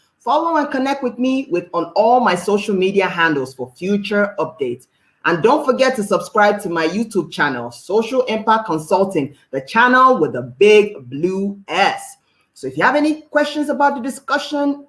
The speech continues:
of this program, which is really exciting today, please include in the comments so that we can engage in a robust discussion. So today,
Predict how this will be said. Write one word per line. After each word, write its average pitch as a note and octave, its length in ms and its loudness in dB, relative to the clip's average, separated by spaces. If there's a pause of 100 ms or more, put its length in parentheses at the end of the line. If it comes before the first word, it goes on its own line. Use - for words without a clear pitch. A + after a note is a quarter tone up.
of A3 180 -2
this C#4 220 -8
program, C#4+ 560 2
which E3+ 180 -2
is C3 220 -10
really E3 260 2
exciting E3+ 540 0
today, A#3 480 2 (400)
please E4+ 400 4
include G3+ 420 0
in D#3 140 0
the C#3+ 80 -4
comments F3+ 560 -2
so G#3 80 0
that D3+ 180 2
we D3 60 0
can C#3+ 280 -6
engage E3 580 0
in C3+ 180 -4
a - 20 -6
robust A#2 880 -2
discussion. D3+ 1000 0 (720)
So G#3+ 240 4
today, G#3+ 840 2